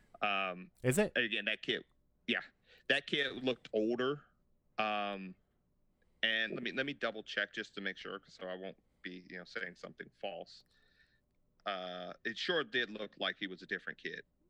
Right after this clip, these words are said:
Speaker 2: Uh, I, I didn't think we got to see enough of the kid.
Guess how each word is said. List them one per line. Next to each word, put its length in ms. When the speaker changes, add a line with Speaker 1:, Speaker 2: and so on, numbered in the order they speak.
Speaker 2:
Uh, 460
I, 320
I 120
didn't 200
think 140
we 80
got 200
to 80
see 200
enough 360
of 100
the 100
kid. 500